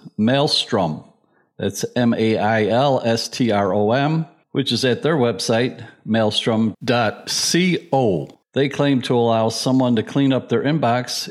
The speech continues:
and unsubscribe and delete thousands of messages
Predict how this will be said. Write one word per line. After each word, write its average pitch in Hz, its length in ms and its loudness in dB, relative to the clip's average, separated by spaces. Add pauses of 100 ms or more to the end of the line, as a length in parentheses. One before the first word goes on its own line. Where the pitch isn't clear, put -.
and 180 180 0
unsubscribe 151 760 0
and 127 120 2
delete 135 380 0
thousands 131 500 0
of 107 140 -2
messages 123 720 -2